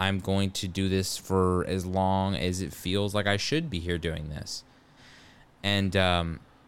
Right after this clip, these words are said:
and, you know, once you're done reading, I feel like sometimes I have a necess-, like, a,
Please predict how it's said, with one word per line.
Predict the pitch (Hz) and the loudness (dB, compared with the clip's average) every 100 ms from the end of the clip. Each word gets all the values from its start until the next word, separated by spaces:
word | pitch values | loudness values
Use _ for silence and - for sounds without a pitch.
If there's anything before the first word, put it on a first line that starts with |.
| - | -2
and, | 120 123 | 2 4
you | 139 | 4
know, | 151 | 6
once | 123 131 - | 6 4 2
you're | |
done | 113 110 101 | 4 4 6
reading, | 98 104 95 | 4 4 2
I | 92 | 0
feel | - 98 | 2 2
like | 92 | 2
sometimes | - 101 98 | 2 2 4
I | 98 | 4
have | 90 | 4
a | 90 | 0
necess-, | 80 85 92 - 101 95 - | -2 -2 -2 0 0 -2 -2
like, | 87 | -2
a, | 90 87 80 - 73 69 | 0 2 0 -2 -4 -4